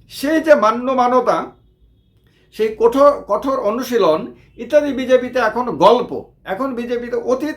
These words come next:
এখন পুস্তকের ভেতরে থাকা কিছু কথা মাত্র। বাস্তবে বিজেপির ভেতরে এখন গোষ্ঠী কোন্দল, গোষ্ঠীবাজি, আভ্যন্তরীণ ঝামেলা, আহ, গৃহযুদ্ধ ইত্যাদি সাধারণ বিষয় হয়ে গেছে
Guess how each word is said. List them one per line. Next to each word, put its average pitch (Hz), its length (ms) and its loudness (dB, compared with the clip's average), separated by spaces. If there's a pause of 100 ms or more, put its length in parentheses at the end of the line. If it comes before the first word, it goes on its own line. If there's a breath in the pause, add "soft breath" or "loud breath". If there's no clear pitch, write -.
এখন 233 280 -4
পুস্তকের 269 640 -2
ভেতরে 247 380 0
থাকা 220 320 -2
কিছু 214 240 -8
কথা 190 220 0
মাত্র। 151 420 0 (580 soft breath)
বাস্তবে 285 760 2
বিজেপির 233 460 0
ভেতরে 190 340 0
এখন 190 340 -4
গোষ্ঠী 226 340 -6
কোন্দল, 240 380 -4
গোষ্ঠীবাজি, 226 840 -2 (240 soft breath)
আভ্যন্তরীণ 233 800 0
ঝামেলা, 233 460 0 (440 soft breath)
আহ, 175 180 -4
গৃহযুদ্ধ 233 560 0 (140)
ইত্যাদি 277 400 -2 (140)
সাধারণ 233 400 0
বিষয় 226 260 0
হয়ে 180 260 2
গেছে 156 260 -4